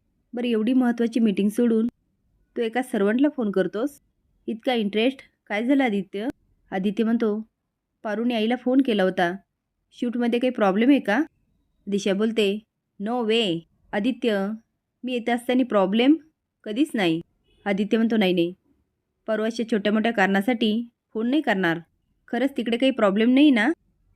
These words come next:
"का केला होता पारूने फोन?" दिशा म्हणते, "हो रे,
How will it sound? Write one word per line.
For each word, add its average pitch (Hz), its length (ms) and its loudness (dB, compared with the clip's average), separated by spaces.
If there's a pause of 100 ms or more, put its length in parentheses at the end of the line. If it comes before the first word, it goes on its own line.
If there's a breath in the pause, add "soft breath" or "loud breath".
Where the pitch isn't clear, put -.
(160)
"का 269 100 0
केला 233 260 -2
होता 226 180 0
पारूने 202 360 2
फोन?" 233 280 -4 (520)
दिशा 214 200 -8
म्हणते, 220 220 0
"हो 220 160 4
रे, 202 260 0